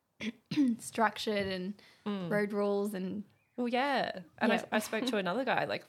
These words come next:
Speaker 2: 'cause I had my factory over there, I spoke to him and he was saying that he was working with an artist and, like, would help him do stuff in Bali and he was living in Bali for ages and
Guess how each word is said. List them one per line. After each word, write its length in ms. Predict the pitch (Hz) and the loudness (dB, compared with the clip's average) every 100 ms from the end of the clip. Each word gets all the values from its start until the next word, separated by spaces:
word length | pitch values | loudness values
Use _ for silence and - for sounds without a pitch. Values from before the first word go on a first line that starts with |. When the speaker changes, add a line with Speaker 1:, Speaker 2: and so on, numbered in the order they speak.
| - | -10
Speaker 2:
'cause 160 | 175 | -6
I 40 | 180 | -4
had 100 | 175 | -4
my 100 | 151 | -4
factory 400 | 151 165 196 185 | -4 -4 -2 -2
over 120 | 165 | -2
there, 160 | 156 151 | -2 -2
I 60 | |
spoke 220 | 160 165 156 | -2 -6 -8
to 80 | 165 | -6
him 200 | 180 170 | -6 -6
and 100 | 175 | -6
he 100 | 165 | -8
was 100 | 165 | -8
saying 240 | 156 160 | -6 -6
that 120 | 160 165 | -6 -6
he 340 | 170 156 - - | -6 -8 -12 -14
was 180 | 160 160 | -10 -6
working 240 | 151 165 | -6 -6
with 140 | 160 | -8
an 80 | 156 | -6
artist 480 | 139 143 143 147 - | -4 -4 -4 -6 -8
and, 100 | 147 | -6
like, 180 | - - | -8 -8
would 100 | - | -8
help 220 | 147 147 | -6 -6
him 140 | 156 | -10
do 140 | 147 151 | -8 -10
stuff 240 | - 156 | -8 -10
in 80 | 156 | -6
Bali 440 | 165 170 165 160 | -2 0 0 -2
and 120 | 156 165 | -4 -4
he 80 | |
was 120 | 160 156 | -6 -6
living 200 | 160 156 | -8 -6
in 80 | 151 | -4
Bali 300 | 147 151 175 | -2 -2 -4
for 80 | 170 | -6
ages 340 | 160 160 160 | -6 -6 -6
and 280 | 156 151 | -6 -6